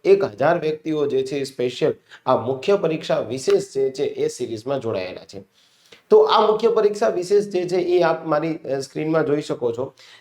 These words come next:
જી પી એસ સી, એસ ટી આઈ, ડી વાય એસ ઓ જેવી પરીક્ષાઓ, સી સી ઈ ની ગ્રુપ એ ની પરીક્ષા અને પી એસ આઈ નું પેપર નંબર બે,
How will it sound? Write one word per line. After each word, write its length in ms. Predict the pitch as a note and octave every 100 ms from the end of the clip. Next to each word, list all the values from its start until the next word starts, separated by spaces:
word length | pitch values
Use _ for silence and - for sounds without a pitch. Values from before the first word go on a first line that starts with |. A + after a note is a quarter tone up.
| -
જી 140 | A#2
પી 200 | D#3 G3 G3
એસ 120 | G3
સી, 120 | G3
એસ 300 | D#3 E3 -
ટી 160 | F3 F3
આઈ, 160 | F3
ડી 140 | C#3 C#3+
વાય 200 | C#3+ D3
એસ 160 | D3+
ઓ 80 | D#3
જેવી 200 | D3+ D3+
પરીક્ષાઓ, 600 | D3 D3 - D3 C#3+ C#3+ _ _ _
સી 200 | - F3+
સી 260 | F3 G3 F#3+
ઈ 40 |
ની 160 | F#3+ F3
ગ્રુપ 420 | D3 F3+ F3+ -
એ 120 | D#3
ની 140 | F3 F3
પરીક્ષા 520 | D#3+ D#3 - C#3+ C#3+ - _ _
અને 180 | E3+ G#3
પી 260 | G#3+ F#3+ G3+
એસ 160 | G#3
આઈ 100 | F#3+
નું 140 | G3 G3
પેપર 220 | D#3+ D#3
નંબર 300 | D3 C#3+ E3
બે, 480 | D3+ E3+ - -